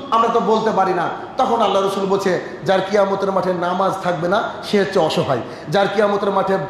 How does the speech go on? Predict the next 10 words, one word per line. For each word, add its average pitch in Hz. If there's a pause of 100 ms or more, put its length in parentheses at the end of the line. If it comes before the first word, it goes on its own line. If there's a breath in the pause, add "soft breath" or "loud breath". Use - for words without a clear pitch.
নামাজ 190 (100)
থাকবে 185
না, 285 (200)
সে 220
হচ্ছে 214
বঞ্চিত।" 185 (220 loud breath)
সবচেয়ে 339
নিঃস্ব, 254
ভিখারি, 320
মিসকিন, 294